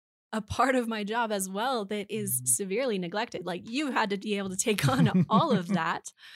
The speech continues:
Speaker 1: which is still very much so in your
Speaker 2: Mm-hmm.
Speaker 1: wheelhouse, and you're very capable, which is awesome. Um, but I'm supposed to spend some time on soundboard too.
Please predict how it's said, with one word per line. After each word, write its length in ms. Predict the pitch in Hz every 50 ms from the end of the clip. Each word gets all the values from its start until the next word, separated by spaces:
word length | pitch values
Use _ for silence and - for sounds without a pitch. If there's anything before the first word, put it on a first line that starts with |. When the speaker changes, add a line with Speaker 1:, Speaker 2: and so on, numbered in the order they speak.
| - - - -
Speaker 1:
which 180 | 269 285 262 311
is 100 | 285 -
still 480 | - - 349 339 320 277 247 - - -
very 240 | 214 226 311 339 294
much 260 | 247 220 196 196 -
so 160 | - - 208 196
in 100 | 190 180
your 120 | 160 160
Speaker 2:
Mm-hmm. 60 | 156
Speaker 1:
wheelhouse, 560 | 175 214 214 208 214 214 220 214 220 - -
and 100 | - 190
you're 100 | 185 185
very 240 | 180 214 226 214 175
capable, 540 | 175 - - 190 214 196 - 170 160 160 156
which 120 | - -
is 120 | - - - _ -
awesome. 440 | 196 180 175 214 - - 349 214 208 _ _ _ _ _ _ _ _ _ _ _
Um, 420 | - 220 208 190 175 - - 214 - _ _ _ _ _ _ _ _ _ _ _ _ _ _ _ _ _ _ _ _ _ -
but 100 | 214 202
I'm 240 | 214 220 285 285
supposed 360 | 277 - 240 220 226 202 - -
to 60 | 226
spend 240 | - - 185 190 196
some 120 | - 202 190
time 360 | 196 - - 185 185 180 180 180 -
on 260 | 185 175 170 160 165
soundboard 520 | 180 - - 180 180 190 190 - - 165 -
too. 340 | - 269 277 233 - 233